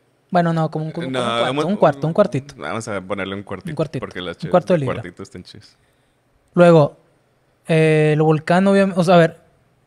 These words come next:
Speaker 1: llegaron lo-, los numenorianos, acabaron con la mitad de lo que había, güey, fácilmente.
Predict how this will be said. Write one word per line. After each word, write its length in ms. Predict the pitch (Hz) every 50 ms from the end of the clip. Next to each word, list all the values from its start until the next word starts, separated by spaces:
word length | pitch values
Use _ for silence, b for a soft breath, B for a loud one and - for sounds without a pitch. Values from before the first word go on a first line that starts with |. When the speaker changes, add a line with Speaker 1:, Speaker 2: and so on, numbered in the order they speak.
| _ _ -
Speaker 1:
llegaron 400 | 160 165 160 170 185 208 220 220
lo-, 140 | 214 208
los 180 | 196 180 175 165
numenorianos, 680 | 165 160 160 156 160 170 202 220 240 262 269 - - _ _ _ _ _ _ _ _ _ _ - -
acabaron 460 | - 147 - 165 151 151 160 180 190
con 260 | - - 160 151 147 - _ _ _ _
la 180 | - 165 156 160
mitad 400 | 160 156 156 156 - 170 180 190
de 140 | 185 202 196
lo 120 | 190 175
que 120 | - - 147
había, 240 | 143 139 135 127
güey, 180 | 113 104 113 117 -
fácilmente. 640 | - - 135 120 - 147 143 135 127 117 117 _ -